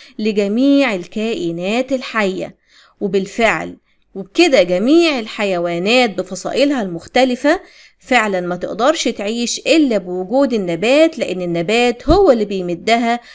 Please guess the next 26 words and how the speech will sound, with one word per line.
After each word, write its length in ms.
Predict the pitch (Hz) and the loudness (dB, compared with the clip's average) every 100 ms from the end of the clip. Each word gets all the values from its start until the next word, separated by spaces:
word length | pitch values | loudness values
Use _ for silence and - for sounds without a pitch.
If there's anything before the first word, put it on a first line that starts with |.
| - - | -16 -2
ويوفر 500 | 202 196 190 - 185 | 0 2 0 -2 -2
لها 240 | 208 226 | 2 2
الغذاء 500 | 202 175 175 196 294 | 0 0 0 4 4
والأكسجين. 880 | 220 - 196 - 196 175 208 214 214 208 - _ | 2 -2 -8 -8 -8 -4 -2 0 -2 -4 -12 _
وبعض 400 | 185 220 262 190 | -2 2 2 0
الحالات 520 | 175 - 185 196 202 | -6 -4 0 0 0
طبعا 380 | 208 190 185 202 | -2 -2 -2 -2
بتكون 560 | 165 165 - 220 220 208 | -2 -6 -4 -2 0 0
النبات 480 | 165 160 190 202 | -2 0 2 2
عبارة 360 | 185 170 208 202 | 0 -2 0 0
عن 240 | 165 175 | 0 -2
مأوى 460 | 196 240 214 226 226 226 _ _ - | -2 -2 0 2 2 -2 _ _ -4
للحيوانات، 960 | 208 220 - 208 170 165 185 208 196 | 0 0 -2 0 0 0 0 2 2
زي 340 | 175 202 196 165 | 2 0 2 0
مثلا 400 | 185 190 185 185 | -2 -4 -2 -2
ال-، 440 | 185 226 214 180 | -2 -4 -6 -4
آه، 140 | 180 175 | -2 0
بعض 380 | 196 190 175 | 0 0 -2
القرود 680 | - 175 - 180 233 220 202 | -6 -10 -8 -4 -2 0 -2
أو 200 | - 185 | -2 -4
بعض 380 | 180 214 196 175 | 0 0 0 -2
الطيور 640 | - - 196 214 247 254 247 - - 202 | -8 -8 -4 0 6 4 4 -12 -10 -2
بتأخذ 500 | 196 330 - 202 220 | 2 2 2 -4 -4
الأشجار 640 | - 185 180 208 214 190 | -2 -6 -2 2 2 2
مأوى 320 | 202 - 170 | 0 -2 -4
ليها. 360 | 147 151 160 | -4 -8 -12